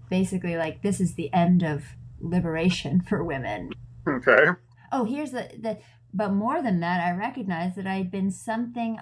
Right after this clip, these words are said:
Speaker 1: other than a dispassionate reporter when I was going around asking women about their biological clock. I was getting aid and comfort from their answers.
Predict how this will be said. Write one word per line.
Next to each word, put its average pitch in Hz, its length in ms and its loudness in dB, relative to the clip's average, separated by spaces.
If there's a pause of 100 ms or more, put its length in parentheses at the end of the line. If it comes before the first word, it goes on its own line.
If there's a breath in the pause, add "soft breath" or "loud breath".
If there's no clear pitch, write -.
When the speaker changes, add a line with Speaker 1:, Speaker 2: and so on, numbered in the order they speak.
Speaker 1:
other 202 300 -6
than 180 180 0
a 175 80 -4
dispassionate 233 680 -6
reporter 185 540 -6
when 165 140 -6
I 170 100 -2
was 170 120 -10
going 208 320 -2
around 180 260 0
asking 175 420 -2
women 175 260 0
about 151 260 -6
their 175 100 -2
biological 156 720 -6
clock. - 440 -6
I 202 140 0
was 180 160 0
getting 170 360 -4
aid 190 260 -2
and 180 240 -2
comfort 185 440 -4
from 160 200 0
their 151 180 -4
answers. - 640 -2